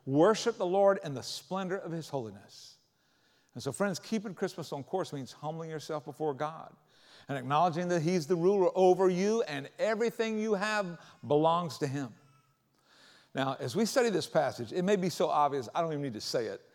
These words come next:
but just to fight familiarity, we need to remember that worship is focused on Jesus. Everybody say, "Jesus."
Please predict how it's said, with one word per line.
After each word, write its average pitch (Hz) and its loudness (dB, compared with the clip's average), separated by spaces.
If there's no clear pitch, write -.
but 127 -6
just 233 4
to 233 -4
fight 196 2
familiarity, 117 -2
we 175 2
need 220 2
to 180 2
remember 123 -2
that 131 -10
worship 131 -2
is 127 -6
focused - 0
on 123 -4
Jesus. 110 -4
Everybody 170 4
say, 226 8
"Jesus." 202 4